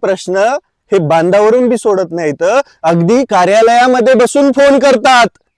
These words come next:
की शेतकऱ्याचं नुकसान झालंय. अरे भिकार चोटांनो, जरा निघा रे, तुम्हाला मंत्री कशाला बनवलंय?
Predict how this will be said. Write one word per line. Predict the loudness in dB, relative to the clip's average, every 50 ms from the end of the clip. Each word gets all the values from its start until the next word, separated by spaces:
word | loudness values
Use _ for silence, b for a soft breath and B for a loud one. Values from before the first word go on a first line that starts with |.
| _ _ _ _ _ _ _ _ _ _ _ _ _ _ _ _
की | -6 -4
शेतकऱ्याचं | -2 -2 -4 -4 -2 -2 -2 -2 -2 -2 -2 -2 -2 -2
नुकसान | -4 -4 -4 -4 -2 0
झालंय. | 0 0 2 2 2
अरे | 2 2 2
भिकार | 0 -2 -2 0 0 0 0 0
चोटांनो, | 0 -2 -2 0 0 0 0 0 0 0
जरा | 0 2 2 2 2
निघा | 2 0 0 2 2 2 2
रे, | 2 0 0 0
तुम्हाला | -2 -2 -2 0 0 0 0 0
मंत्री | 0 -2 -4 -4 -4 -6 -6
कशाला | -6 -6 -4 -2 0 0 0
बनवलंय? | 0 0 -2 -2 -2 -2 -2 0 0 0 0 0